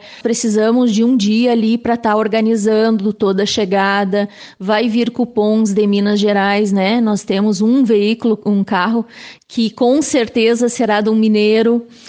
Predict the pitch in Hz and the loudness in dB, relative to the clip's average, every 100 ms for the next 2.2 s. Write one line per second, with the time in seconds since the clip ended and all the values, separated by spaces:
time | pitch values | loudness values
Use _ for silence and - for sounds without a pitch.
0 | - - - 214 214 214 208 220 233 240 | -20 -18 -4 -2 0 0 2 2 2 2
1 | 247 247 233 226 233 247 240 240 226 220 | 2 2 2 0 0 0 0 0 0 2
2 | 220 214 | 2 0